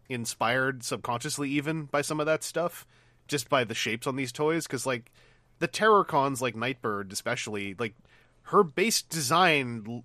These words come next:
looks like a natural fit to a Revenge of the Fallen era, uh, movie toy, and similarly, uh, Wheeljack, like, like you said, like, he's got big blocks of alt mode on him, and that kinda works with the way the oh seven movie line was trying to figure things out, like that pastiche of movie and classics that it was doing at the time.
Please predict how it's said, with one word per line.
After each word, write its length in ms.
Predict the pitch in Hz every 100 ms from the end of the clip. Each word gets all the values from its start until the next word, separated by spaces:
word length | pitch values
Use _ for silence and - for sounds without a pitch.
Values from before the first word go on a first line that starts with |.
| 139
looks 380 | 143 147 147 -
like 160 | 147 143
a 40 |
natural 480 | 131 139 - - 131
fit 340 | - 180 143 _
to 240 | - 123 113
a 120 | 110 101 110
Revenge 280 | 113 120 110
of 60 |
the 60 | 107
Fallen 480 | - 107 104 90 87 _ _ -
era, 260 | 107 107 95 _ -
uh, 320 | 101 95 90 85 82
movie 240 | 101 92
toy, 300 | 87 98 90
and 160 | 90 90 - - _
similarly, 500 | - 208 202 147 120 -
uh, 400 | 92 117 117 113
Wheeljack, 580 | 110 175 190 131 101 -
like, 340 | 110 110 90 _ _ _ _ _ -
like 100 | 113
you 80 |
said, 180 | 113 143
like, 120 | 101
he's 160 | 98 120
got 200 | 143 120
big 220 | 139 120 107 107
blocks 480 | 107 127 120 123 -
of 180 | 131 107 -
alt 180 | 160
mode 320 | 147 127 113 107
on 200 | 120 110
him, 380 | 117 104 98 92 - _ _ _
and 340 | 113 110 107 101
that 340 | 104 - -
kinda 260 | 113 147 214
works 320 | 220 254 -
with 140 | 247
the 40 | 226
way 140 | 247
the 140 | 233
oh 80 | 240
seven 240 | 226 214 226
movie 220 | 262 214
line 260 | 170 143
was 100 | 131
trying 180 | - 143
to 60 | 123
figure 240 | - 131
things 320 | 123 131 120
out, 220 | 110 101 85
like 100 | 113
that 200 | 120 -
pastiche 500 | 135 - 180 156 -
of 140 | 131
movie 340 | 123 131 127 117
and 160 | 110
classics 640 | 107 139 135 104 - -
that 120 | - 104
it 80 |
was 140 | 95 92
doing 240 | 104 98
at 80 | 95
the 80 | 101
time. 320 | - 98 101